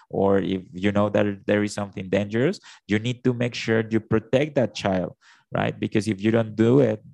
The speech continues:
uh, you, you will be omitting something that God is commanding you. So all these different laws,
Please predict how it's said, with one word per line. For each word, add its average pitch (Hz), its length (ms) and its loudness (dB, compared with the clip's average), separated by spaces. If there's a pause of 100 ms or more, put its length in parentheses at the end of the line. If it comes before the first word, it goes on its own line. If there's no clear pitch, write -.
(160)
uh, 95 240 -4
you, 95 240 -2
you 104 120 0
will 107 180 4
be 104 340 0
omitting 117 560 -2
something 98 400 -10
that 104 240 0
God 147 260 -2
is 135 160 -2
commanding 95 560 -2
you. 78 220 -8 (420)
So 113 160 -2
all 143 140 0
these 165 320 -4
different 117 460 -2
laws, 104 500 -2